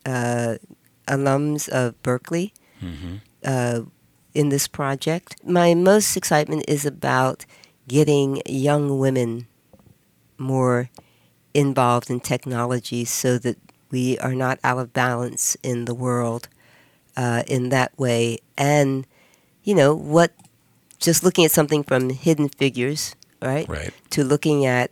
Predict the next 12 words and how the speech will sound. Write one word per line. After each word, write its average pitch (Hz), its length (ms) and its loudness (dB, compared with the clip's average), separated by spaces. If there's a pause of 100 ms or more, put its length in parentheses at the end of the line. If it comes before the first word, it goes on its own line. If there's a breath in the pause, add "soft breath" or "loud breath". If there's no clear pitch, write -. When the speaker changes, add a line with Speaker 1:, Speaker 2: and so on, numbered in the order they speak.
(460)
Speaker 1:
which 127 160 -8
I 120 80 2
just 147 320 0
watched 131 240 2
the 127 100 -2
other 123 160 -2
night 127 440 -2
about 127 320 -4
Hedy 123 280 -2
Lamarr, 120 580 -4 (360 soft breath)
Speaker 2:
Hmm. 117 160 -8
Speaker 1:
and 127 460 -2